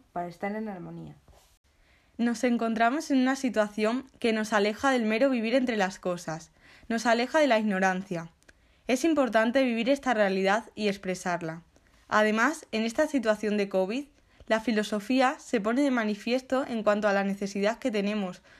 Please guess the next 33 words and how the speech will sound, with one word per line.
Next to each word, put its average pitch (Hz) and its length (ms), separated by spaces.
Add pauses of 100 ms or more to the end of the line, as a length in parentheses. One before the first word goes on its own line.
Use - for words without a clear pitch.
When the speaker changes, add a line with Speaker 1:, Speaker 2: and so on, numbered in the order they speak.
(180)
Speaker 2:
como 208 240
ciudadanos 214 760
de 208 140
cumplir 208 320
unas 202 220
normas 165 500 (260)
que 214 120
mejoren 233 400
la 240 140
convivencia 208 580
social. 170 500 (840)
Así 214 360
vemos 254 500 (300)
cómo 254 220
la 277 200 (140)
ética 240 400
individual 214 760
afecta 233 380
al 277 100
colectivo 226 460
de 254 80
las 208 220
personas 220 520
de 233 100
nuestra 202 320
comunidad, 180 540 (480)
cómo 247 200
el 285 80
ejemplo 262 460
enseña 240 420
a - 20
los 202 160
demás. 175 440